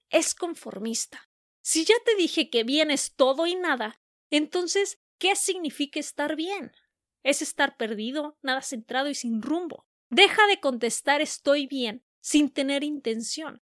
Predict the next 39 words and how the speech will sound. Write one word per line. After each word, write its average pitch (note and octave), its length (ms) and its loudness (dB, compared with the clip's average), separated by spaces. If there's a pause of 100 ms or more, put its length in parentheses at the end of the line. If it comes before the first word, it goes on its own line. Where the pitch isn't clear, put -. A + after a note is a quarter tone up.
(120)
Si - 140 6
estás G#4 480 2
mal, F4 440 0
contesta E4+ 480 2
algo G4 220 4
simple F4 580 2
pero G#3 220 -2
sincero D#4 580 2
como B3 380 -4 (200)
"con F#4+ 160 4
un A#4 180 2
día A4+ 240 2
de C4+ 60 2
locos", B3+ 440 -2
pero B3+ 240 -2
sacándolo F#4 580 0
con A3+ 200 -4
todas C4+ 200 0
las G3+ 200 -8
ganas. - 400 -10 (400)
Y D4 120 6
si E4+ 140 4
te F4+ 120 0
encuentras G#4 440 2
de G4 80 4
otro F#4+ 220 0
modo, B3+ 400 2
¿por D#4+ 160 0
qué G4 100 0
no G#4 140 -2
contestar D#4 640 0 (160)
"estoy - 340 0
emocionadísima C4 1200 -2
porque C#4 280 0
hoy F4 60 2
tuve E4+ 280 0
un D#4 100 -4
gran A#3+ 320 4
logro"? - 320 -8